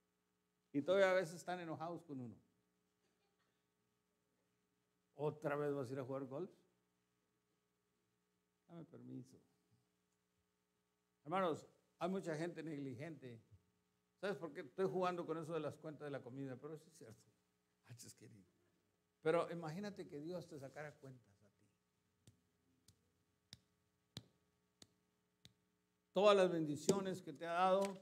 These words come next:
hasta dónde te ha traído Dios, qué ha hecho contigo, y tú no has logrado nada.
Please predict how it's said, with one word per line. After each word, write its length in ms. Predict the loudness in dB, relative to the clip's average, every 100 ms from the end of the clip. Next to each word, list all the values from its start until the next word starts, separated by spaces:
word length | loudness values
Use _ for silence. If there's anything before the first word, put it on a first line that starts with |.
| -16 -20 _ _ _ _ _ _ _ _ _ _ -8
hasta 280 | -8 -2
dónde 280 | 2 4 4
te 100 | 4
ha 100 | 2
traído 380 | 2 4 6 6
Dios, 540 | 8 8 8 4 -4 -18 -20 _ _ 0
qué 100 | 4
ha 200 | 6 4
hecho 280 | 2 -2
contigo, 640 | -6 -4 4 6 4 2 -6 -18 _ _ _ _ _ _ _ _ _ _ _ _ _ _ -8
y 140 | -8
tú 420 | -6 2 4 4
no 140 | 4 2
has 80 |
logrado 400 | 0 0 -2 -2
nada. 280 | -6 -12 -16